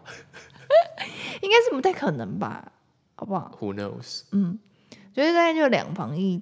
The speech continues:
Speaker 1: 厅，然后我觉得不一定要很靠近哪个地方，因为我觉得我，因为我自己都会开车骑车，
Speaker 2: 哦，
Speaker 1: 所以我觉得交通这个方面对我来讲还好。
Speaker 2: 对。我也是，我也会开车骑车，所以
Speaker 1: 但可能我就不会想住基隆，
Speaker 2: 我觉得还好。
Speaker 1: 就基隆可能有点远。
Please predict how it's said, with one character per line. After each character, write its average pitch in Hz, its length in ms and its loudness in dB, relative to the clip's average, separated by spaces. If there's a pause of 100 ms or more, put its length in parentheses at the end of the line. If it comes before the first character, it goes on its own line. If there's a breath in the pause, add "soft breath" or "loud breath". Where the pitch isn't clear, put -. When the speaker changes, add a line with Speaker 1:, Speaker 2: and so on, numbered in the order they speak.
(120)
Speaker 1:
厅， 185 300 -4
然 170 120 -2
后 220 260 0
我 202 320 -2
觉 220 220 0
得 247 120 2
不 247 240 -2
一 220 80 2
定 220 260 0
要 220 280 2 (360 loud breath)
很 185 220 -6
靠 196 200 -2
近 196 200 -2
哪 180 80 -2
个 - 80 -12
地 190 120 -4
方， - 160 -4
因 330 60 0
为 392 60 2
我 269 120 4
觉 202 180 4
得 190 180 2 (120)
我， 190 120 0
因 247 60 2
为 277 60 0
我 214 80 2
自 214 120 -6
己 185 60 -2
都 160 60 2
会 185 80 0
开 147 160 -8
车 170 160 -6
骑 - 200 -10
车， - 320 -14 (200)
Speaker 2:
哦， 98 640 -6
Speaker 1:
所 214 80 0
以 226 40 4
我 202 80 4
觉 175 140 -2
得 185 80 0
交 196 140 -2
通 202 260 -2
这 196 100 -2
个 170 100 -6
方 160 220 -6
面 151 220 -8
对 175 140 -6
我 123 40 -4
来 98 60 -8
讲 - 200 -14
还 - 280 -16
好。 - 240 -18
Speaker 2:
对。 117 60 -6
我 107 40 -2
也 98 100 -2
是， 95 180 -8
我 101 120 -4
也 101 60 -2
会 101 120 -6
开 95 140 -10
车 90 120 -12
骑 - 140 -16
车， 90 140 -16
所 - 80 -16
以 - 40 -12
Speaker 1:
但 277 120 0
可 240 100 0
能 180 120 0
我 180 60 0
就 220 120 6
不 226 120 -4
会 185 100 4
想 165 200 -2
住 185 140 -6
基 160 280 -6
隆， - 180 -12
Speaker 2:
我 - 60 -16
觉 - 0 -
得 - 0 -
还 - 20 -18
好。 - 20 -20
Speaker 1:
就 196 120 -2
基 185 180 -6
隆 147 120 -6
可 196 120 -8
能 147 160 -8
有 - 80 -10
点 - 180 -10
远。 - 200 -12